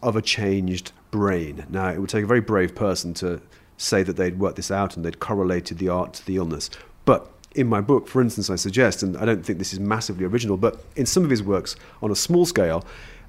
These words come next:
he executes them as miniatures with tiny, tiny brushes, with a work so fine, a detailed use of lines so incredibly precise that you can't believe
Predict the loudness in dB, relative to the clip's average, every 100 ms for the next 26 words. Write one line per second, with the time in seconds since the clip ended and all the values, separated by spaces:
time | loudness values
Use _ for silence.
0 | -4 4 4 4 -2 -2 0 0 2 0
1 | 4 6 6 4 0 -4 -8 -12 -18 -8
2 | 2 4 4 -4 -6 0 0 0 0 2
3 | 4 4 2 -2 -2 2 4 4 6 4
4 | 4 2 2 2 2 4 4 2 0 0
5 | 0 2 2 2 2 2 0 -2 -12 -4
6 | 2 4 4 4 2 2 2 2 0 0
7 | -2 -2 2 4 2 0 -2 -4 -2 2
8 | 2 2 2 4 4